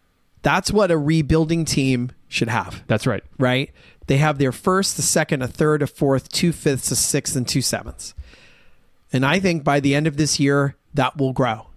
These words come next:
Speaker 2: They might have more, yeah.
Speaker 1: They might have more, right? Or they might have picks even further back, right? Where you're looking at,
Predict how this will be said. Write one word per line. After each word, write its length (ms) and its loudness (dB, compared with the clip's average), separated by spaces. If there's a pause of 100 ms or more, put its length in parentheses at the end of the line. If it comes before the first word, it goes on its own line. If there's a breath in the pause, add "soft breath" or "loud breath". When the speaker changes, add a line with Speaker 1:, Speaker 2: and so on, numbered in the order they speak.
Speaker 2:
They 80 0
might 140 0
have 120 -2
more, 260 0
yeah. 140 0
Speaker 1:
They 140 0
might 220 0
have 280 -2
more, 480 -2 (180)
right? 320 0 (420 loud breath)
Or 60 2
they 100 2
might 260 2
have 220 0
picks 300 -2
even 260 0
further 520 0
back, 540 -2
right? 420 -2 (440 loud breath)
Where 120 2
you're 200 2
looking 380 0
at, 300 -2